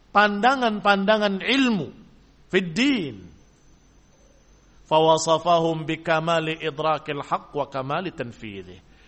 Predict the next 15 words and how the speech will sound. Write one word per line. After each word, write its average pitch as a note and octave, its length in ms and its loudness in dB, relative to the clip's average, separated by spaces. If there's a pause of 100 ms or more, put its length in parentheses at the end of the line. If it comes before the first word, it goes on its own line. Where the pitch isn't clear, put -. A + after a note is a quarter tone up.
(140)
Berarti D3 280 -4
dipuji E3+ 600 -4
mereka, D#3+ 560 -4
Ibrahim E3 600 0
wa D#3 120 0
Ishak F3+ 480 -4
wa F3 80 2
Yaqub, G3 680 0
dengan F3+ 200 6
dua G3+ 160 6
perkara. B2 440 -2 (440)
Ulil A#3+ 360 6
aidi G3 680 0
wal F3+ 240 4
absar. A#2 600 -8